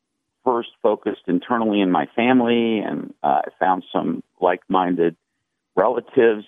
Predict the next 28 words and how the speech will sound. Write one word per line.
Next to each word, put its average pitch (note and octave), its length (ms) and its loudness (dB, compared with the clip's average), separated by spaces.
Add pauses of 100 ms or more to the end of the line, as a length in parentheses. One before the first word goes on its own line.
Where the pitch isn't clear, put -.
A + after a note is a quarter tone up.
(140)
who F2+ 80 -2
were E2 180 -4
interested F#2+ 600 2
in E2 80 -4
pursuing G#2 580 0
this, F#2+ 160 0 (100)
as D2+ 160 -4
Sylvie F#2 440 -6
said. F#2+ 340 2
My C#2+ 160 0
uncle, G1+ 540 -2 (100)
eighty-four-year-old E2+ 640 -4
uncle, D#2+ 380 -4
and E2+ 100 -2
I, F2 280 0 (380)
uh, - 220 -6
William F2+ 480 4 (220)
Tone, F2+ 360 0 (120)
came E2+ 180 2
over F2 380 2 (720)
in - 180 -2
twenty F#2 320 2
twenty-one, F2+ 640 0
which F2+ 140 -4 (120)
kind E2+ 200 -2
of D2+ 60 -6 (180)
kicked - 240 -4
off D#2+ 300 0